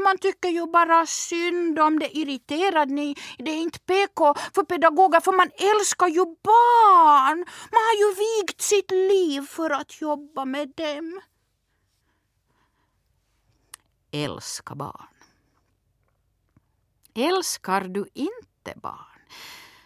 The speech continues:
Vad tror du att är mitt svar? Vet du vad?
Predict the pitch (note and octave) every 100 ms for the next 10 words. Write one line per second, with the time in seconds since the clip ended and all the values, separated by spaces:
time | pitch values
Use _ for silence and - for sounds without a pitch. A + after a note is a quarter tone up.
0 | _ _ _ _ _ _ _ _ _ _
1 | _ _ _ _ _ _ _ _ - C#4
2 | - C#4 C#4+ F#3 D3 C#3 - _ _ _
3 | _ _ _ _ _ - D3+ - C#3+ C#3
4 | C#3+ - - - C#3+ - _ - _ _
5 | _ _ _ _ _ _ _ _ _ _
6 | _ _ _ _ _ _ _ _ _ _
7 | _ _ _ - - - - _ _ _
8 | _ _ _ _ _ _ B3 C#4+ _ -
9 | B2